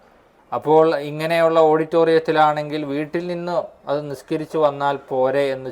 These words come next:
ചോദിക്കുന്ന ആളുകളുണ്ട്. ഇവിടെ ശറഅ്, ദീനിയായ നിയമം പറയുന്നത് ആ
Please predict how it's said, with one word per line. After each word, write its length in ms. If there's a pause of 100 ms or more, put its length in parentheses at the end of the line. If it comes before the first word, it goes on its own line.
ചോദിക്കുന്ന 500
ആളുകളുണ്ട്. 640 (560)
ഇവിടെ 640 (240)
ശറഅ്, 540 (480)
ദീനിയായ 640
നിയമം 440
പറയുന്നത് 680
ആ 340